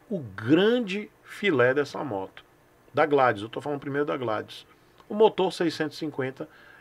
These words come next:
embarcado na V-Strom seiscentos e cinquenta. Um motor que tem,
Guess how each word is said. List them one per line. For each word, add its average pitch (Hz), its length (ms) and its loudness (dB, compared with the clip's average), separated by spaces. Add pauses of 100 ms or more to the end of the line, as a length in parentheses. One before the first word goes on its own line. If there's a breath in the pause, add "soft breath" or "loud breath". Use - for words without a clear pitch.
embarcado 151 640 2
na 151 80 0
V-Strom 147 480 -6
seiscentos 139 460 -8
e - 20 -14
cinquenta. 107 320 -12 (400 loud breath)
Um 175 60 -8
motor 185 320 0
que - 80 -20
tem, 156 260 -2